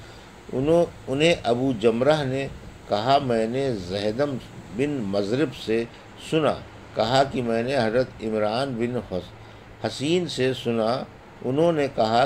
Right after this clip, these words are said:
کہ رسول اللہ صلی اللہ علیہ وسلم نے فرمایا، میری امت کا سب سے بہترین زمانہ میرا زمانہ ہے، پھر ان لوگوں کا جو اس زمانے کے بعد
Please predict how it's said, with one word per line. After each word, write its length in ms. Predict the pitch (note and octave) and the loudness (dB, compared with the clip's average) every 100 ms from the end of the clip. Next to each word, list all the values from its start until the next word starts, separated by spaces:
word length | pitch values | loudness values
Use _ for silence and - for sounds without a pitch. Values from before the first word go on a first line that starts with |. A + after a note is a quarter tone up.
| B2+ | 2
کہ 160 | C3+ C3+ | -2 0
رسول 300 | A2+ A#2 A2 | 0 -2 -2
اللہ 440 | A2 G#2+ G#2+ C#3 C#3 | 0 2 4 4 2
صلی 140 | A2+ | 0
اللہ 100 | G#2+ | 0
علیہ 120 | G2+ | 0
وسلم 100 | G#2+ B2+ | -2 -2
نے 100 | C3+ | -4
فرمایا، 500 | G#2 G2+ G2+ G2+ A#2 B2+ | -2 -2 -2 0 2 2
میری 340 | A#2+ G#2 G#2 | 0 -2 -2
امت 360 | G2+ G#2 B2+ B2+ | -4 -2 -4 -2
کا 120 | A#2+ | -4
سب 240 | A2+ F#2+ - | -2 -6 -6
سے 120 | A2 A2 | -4 -4
بہترین 520 | G2+ G2 F#2+ G2 B2 C3 | 0 0 0 -4 -4 -2
زمانہ 460 | G#2+ G2+ G2+ A2 B2 - - - - - | 0 0 0 -2 -2 -4 -12 -18 -12 -2
میرا 360 | C3+ D#3+ D3 | 4 6 8
زمانہ 440 | A2+ G2+ F#2 F#2+ F2+ | 6 2 -2 -6 -8
ہے، 180 | F2 - - - - - - | -10 -14 -16 -16 -16 -18 -4
پھر 120 | E3 | 0
ان 240 | E3+ D#3 C#3+ | 0 0 4
لوگوں 300 | D3 D#3 F3+ | 4 4 2
کا 140 | F3 E3+ | 6 6
جو 180 | C#3+ C#3 | 6 -2
اس 160 | D3 C3 | -2 2
زمانے 540 | A2+ A2+ A2+ B2+ D#3 D#3 | 4 4 2 2 0 0
کے 180 | E3+ - - - - - E2 | -2 -2 -4 -12 -12 -8 -2
بعد 300 | G2+ A2+ | 0 4